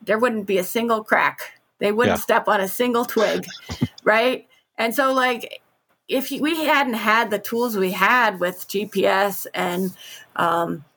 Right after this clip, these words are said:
Speaker 1: airplane support and things, we, we would have had a much harder time finding the bison.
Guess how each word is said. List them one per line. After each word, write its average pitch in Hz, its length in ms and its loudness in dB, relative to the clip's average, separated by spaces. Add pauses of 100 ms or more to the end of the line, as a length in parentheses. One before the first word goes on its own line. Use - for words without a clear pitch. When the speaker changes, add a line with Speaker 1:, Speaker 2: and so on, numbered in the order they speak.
(200)
Speaker 1:
airplane 202 500 0
support 196 480 0
and - 80 -6
things, 190 300 0
we, 214 100 0 (400)
we 202 160 0
would 214 140 0
have 214 80 -6
had 196 180 2
a 196 160 0
much 190 240 -4
harder 185 320 0
time 170 400 -2
finding 226 680 0
the 277 140 0
bison. 294 520 0